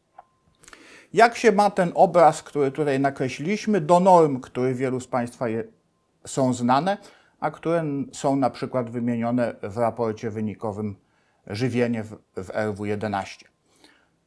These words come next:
W praktyce rzecz biorąc, te normy odzwierciedlają dokładnie to, co widać na rysunku, tyle że cały przebieg laktacji jest podzielony na przedziały i dla tych przedziałów podane są pewnego rodzaju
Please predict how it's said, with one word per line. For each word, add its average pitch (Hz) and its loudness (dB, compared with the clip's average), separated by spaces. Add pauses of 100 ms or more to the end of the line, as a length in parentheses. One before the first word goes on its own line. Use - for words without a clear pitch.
(280)
W - -20
praktyce 226 2
rzecz 214 -2
biorąc, 220 4
te 180 0
normy 202 2
odzwierciedlają 190 4
dokładnie 156 0
to, 151 2
co 147 -2
widać 139 -4
na 131 0
rysunku, 240 0
tyle 220 2
że 196 2 (1200)
cały 170 4
przebieg 143 -2
laktacji 170 0
jest 156 -4
podzielony 147 0
na 131 4
przedziały 196 -2
i 202 -2
dla 180 4
tych 180 -6
przedziałów 147 -2
podane 131 0
są 127 -6
pewnego 120 -4
rodzaju 113 -4